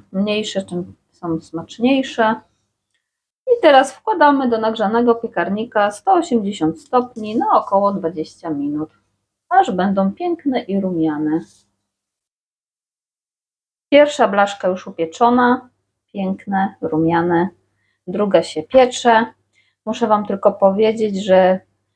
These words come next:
wydłużyłam czas pieczenia do około trzydziestu minut, bo przy dwudziestu jeszcze nie były takie ładne rumiane, jak są teraz. Także obserwujcie swoje ciasteczka.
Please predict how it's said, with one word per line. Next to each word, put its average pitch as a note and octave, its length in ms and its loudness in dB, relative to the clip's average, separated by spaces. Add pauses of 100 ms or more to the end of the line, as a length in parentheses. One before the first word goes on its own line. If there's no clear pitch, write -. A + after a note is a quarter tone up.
(360)
wydłużyłam G#3 760 2
czas F#3 400 2
pieczenia A#3+ 680 -2
do C4 380 4 (140)
około G3 800 2 (200)
trzydziestu F#3 680 -6
minut, A3 600 0 (520)
bo D4 260 4
przy C4 240 -6
dwudziestu G3+ 580 -6
jeszcze F#3 400 -2
nie F3+ 120 -4
były E3+ 320 2
takie E3 380 -10
ładne D#3 340 -4
rumiane, D#3 440 -6
jak - 180 -20
są D#3+ 160 -12 (140)
teraz. - 460 -10 (800)
Także A3+ 420 0
obserwujcie F3 760 0
swoje E3 360 -8
ciasteczka. - 580 -16